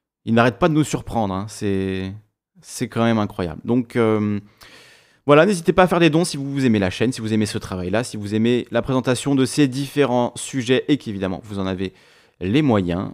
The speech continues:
Euh, merci à tous ceux qui étaient avec nous dans le chat. N'hésitez pas à faire tourner,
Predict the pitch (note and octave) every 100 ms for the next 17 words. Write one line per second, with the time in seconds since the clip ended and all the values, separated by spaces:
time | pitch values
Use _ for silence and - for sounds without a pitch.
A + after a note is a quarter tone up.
0 | - F#2 F#2+ A2+ - B2 G#2 A#2 - A2+
1 | A2+ G#2 A2+ - C3 C3+ A2+ A#2 B2+ B2+
2 | A#2+ D3+ D#3 B2 A2+ B2+ B2 B2 A2 A#2
3 | - - B2 B2 A#2